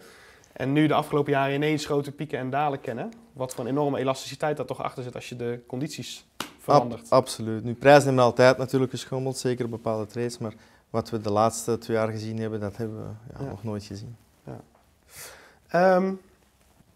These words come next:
Speaker 1: van het verleden naar de toekomst, vooruitkijkend. Ehm, wat, wat zie je als de grootste uitdaging eigenlijk voor supply chain, eh, en logistiek, of misschien specifiek containerlogistiek, eh, voor de komende vijf jaar?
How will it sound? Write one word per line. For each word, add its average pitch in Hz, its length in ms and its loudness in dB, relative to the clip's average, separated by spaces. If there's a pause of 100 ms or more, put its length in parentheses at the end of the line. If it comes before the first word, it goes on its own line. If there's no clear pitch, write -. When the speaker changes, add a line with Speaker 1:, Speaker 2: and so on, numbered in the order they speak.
(180)
Speaker 1:
van 175 160 0
het 175 100 0
verleden 175 280 4
naar 160 120 2
de 156 60 -4
toekomst, - 480 -10
vooruitkijkend. - 880 -6 (200)
Ehm, 135 340 -4 (540)
wat, - 320 -6
wat - 140 -4
zie 165 120 -4
je 139 60 0
als 151 100 -6
de 143 60 -10
grootste 156 400 -2
uitdaging 131 640 0
eigenlijk 110 300 -10
voor 113 200 -6
supply 117 400 -6
chain, 110 440 -10 (320)
eh, 107 340 -14
en 120 100 -10
logistiek, 117 680 -10
of - 160 -20
misschien 110 340 -12
specifiek - 440 -14
containerlogistiek, 113 880 -10 (340)
eh, 113 100 -16 (300)
voor - 240 -14
de 131 60 -6
komende 120 500 -4 (240)
vijf 104 320 -8
jaar? - 300 -20